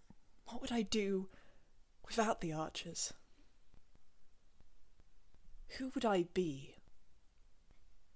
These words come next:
Well, I'd be no one,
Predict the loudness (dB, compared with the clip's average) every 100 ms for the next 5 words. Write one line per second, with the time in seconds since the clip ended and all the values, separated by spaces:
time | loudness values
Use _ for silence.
0 | -16 -16 -18 -16 -12 -10 -12 -16 -20 -18
1 | -16 -14 -14 -2 10 12 12 6 -2 -8
2 | 0 2 6 6 8 6 4 0 -2